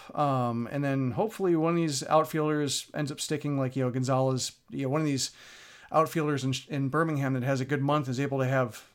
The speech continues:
two, three good months in a row for once. Uh, that would be great. But yeah, uh, but I'm, I'm curious about this Collins project, and if that, you know, somehow works,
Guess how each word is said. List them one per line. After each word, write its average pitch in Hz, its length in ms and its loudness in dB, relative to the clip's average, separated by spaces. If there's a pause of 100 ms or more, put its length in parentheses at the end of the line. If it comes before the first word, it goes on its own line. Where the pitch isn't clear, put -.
(440)
two, 202 500 0
three 247 220 -4
good 175 140 2
months 123 260 0
in 113 80 -6
a 110 40 -6
row 107 240 -4 (280)
for 135 180 -4
once. 120 340 -2
Uh, 120 240 0
that 127 100 -2
would 120 120 -4
be 123 100 -4
great. 117 300 -6
But 110 240 -6
yeah, 175 240 6 (180)
uh, - 260 -6 (120)
but 196 160 6
I'm, 247 200 8
I'm 220 160 6
curious 262 300 2
about 202 160 4
this 175 100 0
Collins 180 320 6
project, 151 420 2
and 147 120 0
if 170 140 -2
that, 262 240 2 (100)
you 190 120 0
know, 156 80 2
somehow 165 480 4
works, 151 560 -2